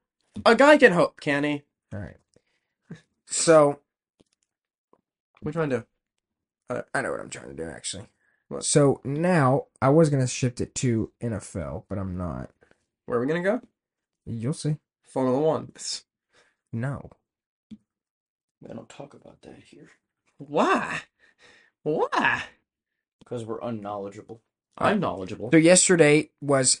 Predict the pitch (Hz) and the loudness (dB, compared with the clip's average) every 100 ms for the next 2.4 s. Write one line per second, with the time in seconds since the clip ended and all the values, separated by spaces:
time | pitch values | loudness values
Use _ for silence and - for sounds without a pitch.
0 | 147 147 143 - 139 120 - - 147 143 | -4 -4 -4 -2 -2 -2 -6 -2 -2 0
1 | 135 127 - 127 135 131 127 113 107 - | 0 0 -2 -4 -2 -2 -2 -4 -6 -14
2 | - 156 139 123 | -2 2 4 4